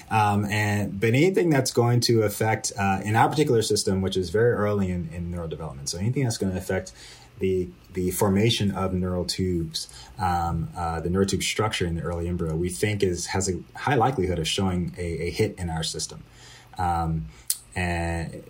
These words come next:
so that would include, uh, Zika, for example. Um, uh, other, it depends on where other viral, uh, pathogens are gonna cause their effects. Um, but, um,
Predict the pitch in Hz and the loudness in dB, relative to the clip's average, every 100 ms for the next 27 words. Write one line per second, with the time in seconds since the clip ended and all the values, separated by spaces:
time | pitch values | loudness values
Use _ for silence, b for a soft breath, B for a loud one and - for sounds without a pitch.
0 | 78 - - 92 92 90 90 87 85 107 | -12 -4 0 2 2 0 0 -2 -2 2
1 | 107 98 95 - - 82 78 - 90 82 | 4 4 2 -4 -6 -4 -4 -8 -8 -6
2 | 85 82 80 80 80 80 80 80 80 78 | -6 -4 -4 -4 -4 -2 -2 -4 -4 -6
3 | B B - 87 82 82 80 80 80 85 | B B -6 -2 -2 0 -2 -2 -4 -4
4 | 82 80 80 - - - - 98 101 98 | -4 -4 -6 -8 -14 -20 -6 0 2 4
5 | 95 95 - 107 95 131 127 120 110 101 | 4 2 0 -2 2 4 6 4 4 4
6 | 95 101 113 120 110 117 120 117 110 107 | 4 4 4 2 2 2 4 4 2 2
7 | 110 117 117 113 - - 107 104 104 - | 2 2 2 0 -6 -4 -2 0 -2 -2
8 | 110 107 117 110 101 98 98 - 98 98 | -2 0 0 2 4 4 2 2 2 2
9 | 101 98 98 104 120 - B B B 64 | 2 2 0 -2 -4 -8 B B B -2
10 | 92 87 85 82 - 92 90 87 - 85 | 0 0 -2 -4 -6 -4 -2 -4 -6 -6
11 | 85 85 82 80 | -6 -4 -6 -8